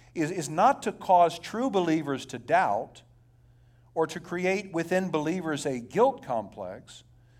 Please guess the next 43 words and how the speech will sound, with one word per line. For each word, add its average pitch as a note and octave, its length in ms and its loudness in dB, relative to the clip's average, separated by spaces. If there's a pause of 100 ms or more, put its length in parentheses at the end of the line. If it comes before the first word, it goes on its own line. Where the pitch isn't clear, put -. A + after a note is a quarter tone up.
(320)
Again, A3+ 280 4
what F3 160 4
John G#3 260 0
wants G3+ 200 -2
to - 80 -10
do G#3 120 -6
is G#3 120 -2
to D3 120 -8
comfort A#3+ 600 -2
and E3 160 -6
encourage E3 600 -4
those D3 320 -2 (240)
who F#3 200 -2
really A3+ 360 2
are G#3+ 200 8
trusting F#3+ 480 0
in E3+ 100 -6
Jesus. C#3+ 500 -12 (800)
So B2+ 180 -6
in D3 80 -4
this F#3 120 -6
spirit, D#3+ 400 -2
he C#3 60 -6
writes C3+ 260 2
this - 160 -10
section D3 400 -4
that C3 80 -8
we're B2 140 -10
gonna B2 120 -10
look C3 200 -10
at C3 160 -2
this - 200 -14
morning, C#3 340 -4 (380)
which B2+ 180 -10
is A#2+ 100 -8
so F#3 240 2
beautiful D#3 760 -4
and, A#2+ 260 -14
and B2 180 -14
powerful D#3 640 4
and, A2+ 180 -6
and A#2+ 240 -12
reassuring. C#3+ 760 -2